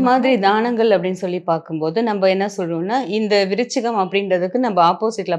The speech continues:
Speaker 1: பார்க்கும்போது விவசாயம் அப்படின்றத தான் நம்ம சொல்லியிருக்கோம் already. அது வந்து உங்களுக்கு வந்து காளை மாடு அந்த மாதிரி தான் அது
Speaker 2: ஆமா.
Speaker 1: அந்த வீட்டுக்கு வந்து வருது. அப்போ வந்து விவசாயம் பண்ற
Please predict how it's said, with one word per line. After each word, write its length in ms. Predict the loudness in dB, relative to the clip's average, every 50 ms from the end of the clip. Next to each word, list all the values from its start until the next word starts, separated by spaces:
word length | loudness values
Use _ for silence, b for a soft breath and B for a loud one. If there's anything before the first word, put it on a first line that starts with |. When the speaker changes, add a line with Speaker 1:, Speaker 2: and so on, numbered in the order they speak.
| -2 -4
Speaker 1:
பார்க்கும்போது 480 | -4 -4 -6 -6 -6 -4 -2 0 0 0 0 0 0
விவசாயம் 520 | 0 0 0 2 2 2 2 2 0 -2 -2
அப்படின்றத 420 | -4 -4 -4 -4 -4 -4 -4 -4 -4
தான் 120 | -4 -4 -2
நம்ம 140 | -4 -4 -4 -4
சொல்லியிருக்கோம் 480 | -6 -4 -4 -4 -6 -6 -6 -6 -4 -2 -2
already. 280 | -2 -2 -2 -2 -4 -8 B B B B B B B B 2 2
அது 80 | 4 4 0 0
வந்து 120 | 0 0 2 2
உங்களுக்கு 280 | 4 2 2 2 -2 -2 -2
வந்து 160 | -2 -2 -2 2 4
காளை 260 | 4 6 6 4 4 2 0
மாடு 220 | 0 0 0 0 0 0 0
அந்த 100 | 0 0 -2 -2
மாதிரி 220 | -2 -2 -2 -4 -4 -2
தான் 120 | -2 -2 -2
அது 80 | 0 0 0
Speaker 2:
ஆமா. 160 | 0 -2 -2
Speaker 1:
அந்த 140 | -2 -2 -2 -2 -4
வீட்டுக்கு 280 | -4 -4 -8 -8 -8 -8
வந்து 160 | -10 -8 -8 -6 -6
வருது. 280 | -4 -4 -4 -6 -8 -14 B B B B B B B B 0 2 2
அப்போ 200 | 2 2 2 2 4 4
வந்து 260 | 2 0 0 0 -2 -2 -4 -6 b b b b _ -2
விவசாயம் 580 | 2 2 2 4 4 4 4 4 4 0 -2 -2 0
பண்ற 220 | 0 0 0 0